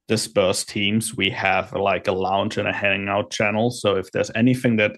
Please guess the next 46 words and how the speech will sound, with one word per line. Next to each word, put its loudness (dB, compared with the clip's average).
isn't 4
really 2
show 0
related 2
but 0
helps -2
the -2
crew -2
just -6
stay 0
in -2
a -4
good -4
mood, -2
we'll -6
put -4
that 2
on 2
lounge 2
so -6
they -4
can -4
talk -4
about -2
how 2
amazing 0
their -2
food 2
was 2
that -4
they 0
just -2
ordered 2
or -2
something -4
like -4
that, 0
um, -4
just -2
to -6
keep -6
them 0
all 0
connected. -4
'Cause 2
on 0